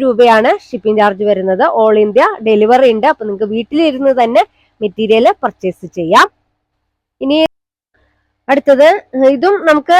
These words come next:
റീസ്റ്റോക്ക് ആയിട്ടുള്ളൊരു ഡിസൈൻ ആണ്. ബ്ലാക്കിൽ ഫ്ലവർ വരുന്ന ഡിസൈൻ. ഇതൊക്കെ നമ്മൾ അമേരിക്കൻ ക്രൈപ്പ് സെയിൽ തുടങ്ങി അന്ന് മുതൽ റീസ്റ്റോക്ക് ആയിട്ടുള്ള ഒരു പ്രിന്റ് ആണ്. ഇപ്പോഴും,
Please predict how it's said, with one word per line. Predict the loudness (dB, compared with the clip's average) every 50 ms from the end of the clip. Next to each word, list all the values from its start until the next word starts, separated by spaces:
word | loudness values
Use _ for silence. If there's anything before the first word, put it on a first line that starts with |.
| 2 2
റീസ്റ്റോക്ക് | 0 -4 -4 -2 -4 -2 0 2
ആയിട്ടുള്ളൊരു | 2 2 2 0 -2 -2 -2 -4 -4
ഡിസൈൻ | -4 -6 -4 -2 0 0 2 2
ആണ്. | 0 0 0 0
ബ്ലാക്കിൽ | 0 2 2 4 4 4 2 _ -4 0 0 0 -2 _ _ _ _ _ _ _ _ _ 2
ഫ്ലവർ | 4 4 6 6
വരുന്ന | 4 4 2 0 -2 -4
ഡിസൈൻ. | -4 -4 -6 -4 -4 -4 -4
ഇതൊക്കെ | -4 -6 -6 -6 -4
നമ്മൾ | -4 -2 0 0 0
അമേരിക്കൻ | 0 0 0 -2 -2 -2 -2 -4 -2 -2
ക്രൈപ്പ് | 0 0 -2 -2 -4 -8
സെയിൽ | -6 -4 -2 0 0 0 -2 -2
തുടങ്ങി | -2 -2 -4 -2 -4 -4 -2
അന്ന് | -4 -4 -4 -6 -4 -2 -2
മുതൽ | -2 -2 -4 -4 -6 -6 -8 _ _ _ _ _ _ _ _ _ _ -8
റീസ്റ്റോക്ക് | -8 -8 -2 0 -2 0 2 2
ആയിട്ടുള്ള | 2 2 2 0 0 0 2
ഒരു | 2 0 -2
പ്രിന്റ് | -2 -2 -2 0 0 0 0 0
ആണ്. | 0 2 2 0 -2 -2 _ _ _ _ _ _ _ _ _ _ _ _ _ _ _ _ _ -20
ഇപ്പോഴും, | -20 -18 _ -4 -2 -2 -2